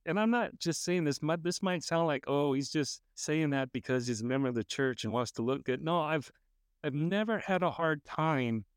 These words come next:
being a member of the church and letting people know that I'm a member of the church. I've been to Thailand, and if you've ever been to Thailand, there's some sketchy areas. Um, I've had people who I'm with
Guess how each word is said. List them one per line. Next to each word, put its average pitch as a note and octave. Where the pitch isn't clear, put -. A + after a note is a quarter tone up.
being D3+
a C3+
member C3+
of A2+
the G2
church -
and A#2
letting C3
people A#2
know C3
that A#2
I'm G#2+
a G#2
member G#2
of F2
the E2+
church. -
I've C3+
been E3
to C#3+
Thailand, C3
and C3
if -
you've C3
ever F3+
been F#3
to E3+
Thailand, D3
there's C3
some C#3+
sketchy -
areas. B2
Um, A#2+
I've C3+
had E3+
people D3+
who D3
I'm C#3
with F3+